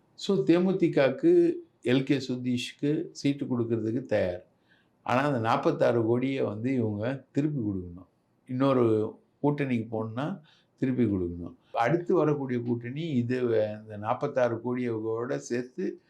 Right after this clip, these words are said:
வெயிட்டான ஒரு அமௌண்ட் கொடுத்தா தான் அவங்க கூட்டணிக்கு போக முடியும். இந்த மாதிரி பே-, இவரு விஜய பிரபாகரன் கேட்டாரு,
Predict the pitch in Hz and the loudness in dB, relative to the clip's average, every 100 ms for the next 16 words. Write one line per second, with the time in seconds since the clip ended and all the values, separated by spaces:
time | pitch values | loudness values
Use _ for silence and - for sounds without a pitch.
0 | _ - 147 190 190 202 202 185 151 147 | _ 0 2 2 2 2 4 4 4 2
1 | 151 139 123 123 127 156 175 139 123 120 | -2 -2 -6 -4 -4 -2 -2 -4 -4 -6
2 | 117 104 95 - 82 80 71 - _ _ | -6 -10 -12 -12 -16 -16 -20 -20 _ _
3 | _ - _ _ _ - 104 123 151 107 | _ -20 _ _ _ -8 -6 -2 -2 0
4 | 110 127 123 117 120 123 120 117 110 107 | 4 4 2 0 2 2 2 0 0 0
5 | 101 101 98 101 - _ _ _ 110 123 | -2 -4 -4 -6 -12 _ _ _ 0 4
6 | 156 135 123 123 120 113 104 117 117 107 | 4 2 2 4 4 2 0 -4 -2 -2